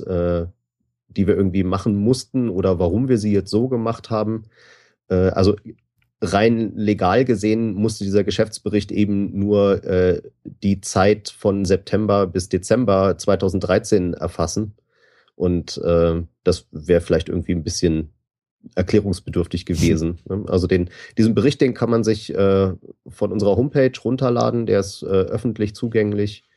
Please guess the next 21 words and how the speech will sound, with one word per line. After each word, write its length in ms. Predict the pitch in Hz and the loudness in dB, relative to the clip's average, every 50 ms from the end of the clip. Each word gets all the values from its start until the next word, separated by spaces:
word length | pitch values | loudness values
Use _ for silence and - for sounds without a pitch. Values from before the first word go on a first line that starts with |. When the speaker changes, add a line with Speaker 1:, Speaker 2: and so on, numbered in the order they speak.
| _ _ _ _ _ _ _ - | _ _ _ _ _ _ _ -2
Speaker 1:
Äh, 340 | 98 98 95 92 92 95 | 0 2 2 2 2 0
kann 180 | 95 - 107 104 | 0 0 0 0
ich 120 | 98 - | 0 2
nur 80 | 117 98 | 2 2
jedem 200 | 92 107 104 107 | 4 4 2 2
empfehlen, 400 | 87 87 90 - - 101 104 104 | 0 0 -2 0 2 2 4 4
da 80 | 92 85 | 2 0
mal 120 | 87 90 | 0 -2
reinzugucken, 680 | 85 85 80 98 - - 113 - - 95 90 - 82 78 | -2 -2 -2 -2 -2 -4 -6 -2 -2 -4 -2 -2 -4 -4
um 260 | - 85 85 85 85 | -2 -2 -2 -2 0
sich 200 | 82 87 90 - | -2 -2 0 0
einen 260 | 87 85 85 85 85 | 0 0 2 0 0
Überblick 420 | - - 101 98 104 85 92 90 | 0 0 2 2 2 2 0 2
darüber 360 | - 90 82 85 87 80 90 87 | 2 0 0 0 0 0 -2 -2
zu 160 | - - 90 | -2 -4 -2
verschaffen, 480 | - 90 87 - - - - 95 82 | -2 -4 -2 0 -2 0 0 0 2
was 160 | 82 85 - - | 2 0 2 0
wir 80 | 87 | 0
überhaupt 300 | 58 - 90 85 80 - | 2 2 2 0 0 0
machen 360 | 82 82 101 - 123 101 95 | -2 -4 0 0 0 0 2
und, 300 | 90 82 85 82 78 - | 0 0 -2 -4 -4 -6